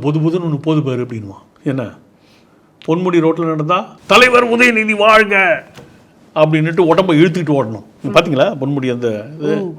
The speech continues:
Speaker 2: பார்த்தேன், பார்த்தேன்.
Speaker 1: உடம்ப இழுத்துக்கிட்டே போனார் இல்லையா?
Speaker 2: ஆமா, பின்னாடி.
Speaker 1: "வாழ்க, வாழ்க, ஏ, எப்படியாவது நான் வந்து, நான் உதயநிதி சப்போர்ட்டரா மாறிடுறேன்ப்பா, என்னை
Speaker 2: ம்.
Speaker 1: காப்பாத்துங்கப்பா, நான் பேசுனதெல்லாம் மன்னிச்சிடுங்கப்பா."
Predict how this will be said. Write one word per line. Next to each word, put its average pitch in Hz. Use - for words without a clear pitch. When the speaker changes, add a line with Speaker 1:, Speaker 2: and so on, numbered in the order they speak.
Speaker 2:
பார்த்தேன், 190
பார்த்தேன். 151
Speaker 1:
உடம்ப 151
இழுத்துக்கிட்டே 156
போனார் 151
இல்லையா? 156
Speaker 2:
ஆமா, -
பின்னாடி. 190
Speaker 1:
"வாழ்க, 151
வாழ்க, 160
ஏ, 165
எப்படியாவது 170
நான் 165
வந்து, 160
நான் 139
உதயநிதி 147
சப்போர்ட்டரா 143
மாறிடுறேன்ப்பா, 139
என்னை 131
Speaker 2:
ம். -
Speaker 1:
காப்பாத்துங்கப்பா, 135
நான் 123
பேசுனதெல்லாம் 147
மன்னிச்சிடுங்கப்பா." 131